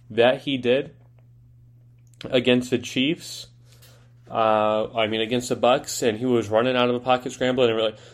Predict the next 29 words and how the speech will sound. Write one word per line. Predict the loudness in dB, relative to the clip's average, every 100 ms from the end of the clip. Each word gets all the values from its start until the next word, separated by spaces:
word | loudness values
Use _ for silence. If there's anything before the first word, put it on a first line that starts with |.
| -20 _ _ 0
all | 4
making | 4 2 0 0
jokes | 4 2 2
on | -2
that | 2 4
offensive | 4 2 -2 -6
line. | -4 -4 -4 -10 -20 -20 -12
Well, | -4 0
guess | 4 2 2 0
what? | 0 0 -8 -20 _ -20 -20 _
Watch | 2 4 4
a | 0
Seahawks | 0 -2 0 0 -2
game, | -2 -2 -2 -6 -14 -20 -20 -20 -20 2
and | 4 6
you | 6
will | 6 6
see | 4 -2 0
that | 0 0 -2 -6 -20 -20 _ -20 _
every | 2 4 4 2 0 -4
single | -10 -4 -2 -2 -2 -4 -6
week. | -6 -2 -2 -6 -16 -20 -20 -4
You | 0
will | 0 -2
see | -4 -4
Russ | -4 -4 2 2 2 -4 -12
make | -4 -4 -4
crazy | -8 0 0 2 0
throws, | -2 2 4 4 -2 -6